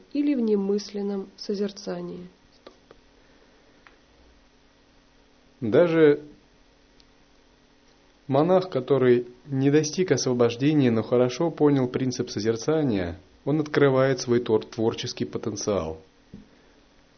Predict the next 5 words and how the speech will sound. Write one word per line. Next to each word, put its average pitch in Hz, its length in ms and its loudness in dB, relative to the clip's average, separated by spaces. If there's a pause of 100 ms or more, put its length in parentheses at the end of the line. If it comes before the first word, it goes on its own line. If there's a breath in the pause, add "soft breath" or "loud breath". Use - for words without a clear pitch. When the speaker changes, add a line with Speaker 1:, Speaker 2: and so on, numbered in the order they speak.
(260)
Speaker 2:
Его 120 200 0
сознание 160 580 0
становится 135 600 2
очень 117 300 0
глубоким. 104 720 -2